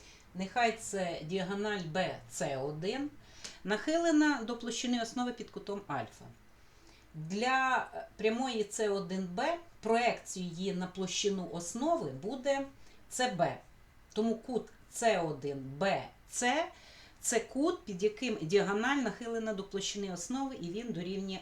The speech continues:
альфа. Через висоту Б К і вершину С один проведено площину гамма.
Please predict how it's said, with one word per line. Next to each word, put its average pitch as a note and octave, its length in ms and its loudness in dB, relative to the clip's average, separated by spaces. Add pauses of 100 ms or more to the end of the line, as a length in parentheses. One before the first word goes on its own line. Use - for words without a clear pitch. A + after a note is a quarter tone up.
альфа. C#3 420 -4 (1800)
Через D#4+ 500 6
висоту B3+ 580 0
Б A3 280 6 (100)
К E3 580 4 (380)
і A3+ 420 4
вершину A3+ 540 4
С G#3 160 0
один D4+ 340 2
проведено B3 440 2
площину G#3 480 0
гамма. D#3+ 360 0